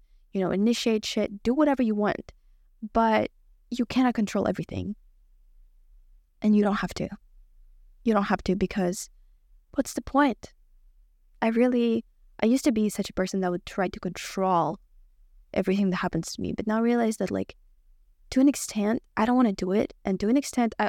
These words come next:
already do. Just not in the way that I wanted to do it. Um, I realized that I have control over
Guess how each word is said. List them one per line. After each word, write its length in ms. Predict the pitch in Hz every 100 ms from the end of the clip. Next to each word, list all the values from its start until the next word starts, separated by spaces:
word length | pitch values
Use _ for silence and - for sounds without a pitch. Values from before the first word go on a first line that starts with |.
| -
already 320 | 202 190 175
do. 300 | 175 160 - - _ - _ _ -
Just 280 | 220 214 -
not 120 | -
in 100 | 233
the 80 | 220
way 120 | 208
that 100 | 190
I 120 | 175
wanted 360 | 175 165 175 214
to 80 | -
do 160 | 226 240
it. 320 | 247 - - _ _ _ _ _ _
Um, 480 | 208 196 196 190 196 - _ _ _ _ _ _ _ _ _ _ _
I 60 | 202
realized 600 | 208 208 208 196 196 -
that 360 | - 208 - - _ _ _ _ _ _ _ _ _ _ _ _ _ _ _ _ _ _ -
I 300 | 220 233 226 _ _ _ -
have 260 | 220 247 -
control 520 | 220 - 220 208 208 -
over 340 | 202 190